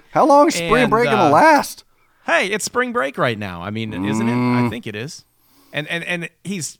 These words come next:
Speaker 2: doing what he can to kinda get by, and, and you're forcing movie review. Now, what was the movie that you asked him to review?
Speaker 1: Okay,
Speaker 2: 'Cause if
Speaker 1: this
Speaker 2: it was
Speaker 1: is,
Speaker 2: some, like
Speaker 1: this is where I'm gonna make you feel bad. Okay,
Speaker 2: Yeah. <laughs> Oh,
Speaker 1: so,
Speaker 2: no.
Speaker 1: I watched this
Speaker 2: Right.
Speaker 1: film the other night. Haven't seen it in a long time.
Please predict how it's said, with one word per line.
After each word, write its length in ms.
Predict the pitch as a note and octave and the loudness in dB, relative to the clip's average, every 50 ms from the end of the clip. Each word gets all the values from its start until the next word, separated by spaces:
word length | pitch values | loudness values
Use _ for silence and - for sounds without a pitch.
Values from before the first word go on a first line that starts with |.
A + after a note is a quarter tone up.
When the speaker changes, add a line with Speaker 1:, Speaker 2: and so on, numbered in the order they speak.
| _ _ _ _ _ - | _ _ _ _ _ -6
Speaker 2:
doing 240 | D3 F#3 G#3 G#3+ G#3 | -4 -4 -4 -2 -4
what 100 | G#3 F#3+ | -6 -6
he 60 | E3+ | -6
can 500 | - F3 F3+ F#3 G#3 A#3+ C4 C#4+ C#4 - _ _ _ _ | -8 -8 -6 -6 -6 -6 -8 -10 -12 -14 _ _ _ _
to 80 | - E3 | -14 -12
kinda 240 | - F3 F3+ E3 D3 | -6 -4 -4 -4 -4
get 180 | C#3 E3+ D#3+ | -6 -6 -4
by, 280 | D3+ D#3+ D#3 E3+ - - | -2 -2 -2 -2 -2 -4
and, 260 | - C#3+ C3 B2+ A#2 | -6 -6 -8 -8 -8
and 120 | - C3+ C#3 | -10 -10 -8
you're 160 | C3+ C#3 C3 | -8 -8 -8
forcing 480 | A#2 _ _ - E3 F3 F3 - E3+ D#3 | -10 _ _ -8 -8 -6 -6 -6 -6 -6
movie 180 | G3 B3 A3+ G3+ | -6 -6 -4 -4
review. 260 | D#3+ C3 A2 A#2+ A2+ - - _ _ | -4 -4 -4 -6 -8 -8 -12 _ _
Now, 200 | - F3+ F3 F3+ | -4 -2 -2 -2
what 200 | F3+ F3 A3 A#3 | -2 -2 -2 -2
was 140 | A#3+ A3 D#3+ | -2 -2 -2
the 80 | F#3 F#3+ | -2 -2
movie 320 | F#3 G3 A3+ A3 E3+ D#3 | -2 -2 -2 -2 -4 -4
that 140 | C3+ C3+ B2 | -4 -4 -6
you 80 | B2 | -4
asked 200 | C3+ C#3 C3+ - | -6 -6 -6 -6
him 60 | - D3 | -8 -8
to 80 | C3 | -6
review? 460 | B2 A#2+ A2+ G#2+ A2+ C3+ B2 F#2 - A2 - - | -6 -6 -8 -8 -8 -8 -8 -8 -10 -14 -14 -10
Speaker 1:
Okay, 280 | A2 A2 A2 - - G#2 | -8 -8 -8 -8 -4 -4
Speaker 2:
'Cause 40 | F#2+ | -2
if 60 | - | -2
Speaker 1:
this 100 | - A3+ | -2 -2
Speaker 2:
it 60 | A3 | -2
was 100 | A3 F#3+ | -4 -2
Speaker 1:
is, 40 | - | -2
Speaker 2:
some, 200 | A#3+ A#3+ A#3+ A#3 | -2 -2 -2 0
like 280 | A3 G3+ F#3 E3+ - - | 0 0 0 0 -2 0
Speaker 1:
this 240 | C3+ F3 G#3 - A#3 | 0 0 2 2 -2
is 80 | F#3+ | -2
where 160 | F3 F#3 F3 | 2 4 4
I'm 60 | E3 D#3+ | 4 4
gonna 120 | D#3+ D3+ | 4 4
make 220 | C#3+ D3+ D3+ C3+ - | 4 2 2 2 0
you 60 | C3 | -2
feel 240 | - - D3 C#3+ B2+ | 0 2 2 2 4
bad. 420 | A2+ B2 B2 B2 A2 F2+ D2+ - _ _ _ _ _ _ - | 4 4 6 6 4 2 0 -4 _ _ _ _ _ _ -4
Okay, 240 | C#3+ D3+ D3 F#3 - | -4 -2 0 0 0
Speaker 2:
Yeah. 60 | B2 - - - | -2 -2 -10 -16
<laughs> 140 | - - - | -20 -8 -4
Oh, 120 | G#3 G#3 | -2 0
Speaker 1:
so, 160 | - E3 C3 G#2 | 2 2 2 2
Speaker 2:
no. 320 | F#3 A3 F#3+ D3+ B2+ A#2 - _ _ - - _ _ | 2 0 0 0 -2 -4 -8 _ _ -20 -20 _ _
Speaker 1:
I 80 | - A2+ | -4 -2
watched 340 | A#2 B2+ D3 E3 - - - | 2 2 2 2 0 -4 -10
this 120 | D#3 B2 | -6 -4
Speaker 2:
Right. 60 | B2+ A#2+ | -2 0
Speaker 1:
film 220 | C#3+ C#3 C3+ C3 | 2 2 2 2
the 100 | C3 C3 | 2 4
other 220 | B2+ B2+ A#2+ B2+ A#2+ | 2 2 2 0 0
night. 320 | A#2 A#2 A#2+ B2 B2+ A#2 | 2 2 2 2 2 0
Haven't 240 | A2+ A#2+ A#2+ A#2 G#2+ | -2 -4 -4 -4 -4
seen 140 | C3+ - B2 | -6 -6 -4
it 20 | |
in 60 | A#2+ | -4
a 40 | A2+ G#2+ | -4 -2
long 240 | A2+ A#2+ A#2+ A#2+ | -2 -2 -2 -2
time. 420 | A2+ - B2 B2 B2 B2 B2 B2+ | -4 -2 -2 0 0 0 -2 -4